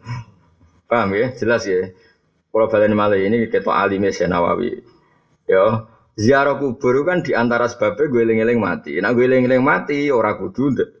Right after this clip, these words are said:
ziarah wong soleh, bahkan ziarah wong kafir ya apik, wong butuhe gue eling-elingan mati. Iku disebut min ghairi ma'rifati ashabia walau kuburol kafirin. Tapi ya aja ndonga, aja terus diprok ndonga ya.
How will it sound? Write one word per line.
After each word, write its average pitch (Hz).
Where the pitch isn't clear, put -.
ziarah 101
wong 113
soleh, 123
bahkan 131
ziarah 104
wong 107
kafir 131
ya 92
apik, 143
wong 98
butuhe 101
gue 107
eling-elingan 101
mati. -
Iku 104
disebut 92
min 104
ghairi 117
ma'rifati 104
ashabia 113
walau 107
kuburol 104
kafirin. 82
Tapi 120
ya 131
aja 107
ndonga, 107
aja 92
terus 95
diprok 90
ndonga 98
ya. -